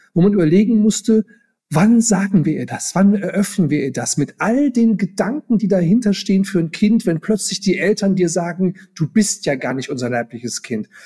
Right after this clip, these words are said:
Und das ist vielleicht auch so ein Thema in der Palliativmedizin. Wenn ich jetzt bei jemandem die Diagnose einer Lungenfibrose stelle und mir denke, „Na ja,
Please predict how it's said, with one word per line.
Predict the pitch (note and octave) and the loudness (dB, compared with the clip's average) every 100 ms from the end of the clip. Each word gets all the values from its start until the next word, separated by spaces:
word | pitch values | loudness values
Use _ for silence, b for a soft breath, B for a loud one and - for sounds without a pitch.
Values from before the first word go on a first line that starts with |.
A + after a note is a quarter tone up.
| B B B B - | B B B B -4
Und | D3+ | -2
das | F3 G3 | 0 -2
ist | - B3 | -2 -4
vielleicht | - F3+ D3+ G#3 - A3 | -2 -2 0 -2 -4 -6
auch | |
so | - G#3+ | -2 0
ein | G3+ | 0
Thema | - A#3 G#3+ | 0 0 0
in | F#3+ | 0
der | F#3+ | -2
Palliativmedizin. | G3 - G3+ E3+ - - E3+ D3+ - B2 | -2 -4 -2 -4 -8 -4 -2 -2 -4 -2
Wenn | C#3 D#3 | -2 -2
ich | - | -2
jetzt | G3 - | -2 -2
bei | |
jemandem | F3+ G#3 G3 F#3 | 0 2 0 0
die | E3+ | 0
Diagnose | D#3+ D#3+ E3+ F#3 | 0 0 0 -2
einer | D#3+ D3 | -2 -2
Lungenfibrose | F3+ F4+ - - C3 B2+ B2 B2 | 0 0 -2 -6 -6 -4 -4 -6
stelle | - - B2 | -6 -6 -4
und | D#3+ C3+ | -6 -4
mir | |
denke, | C#3 - A#2+ | -2 -4 -4
„Na | |
ja, | G2 | -6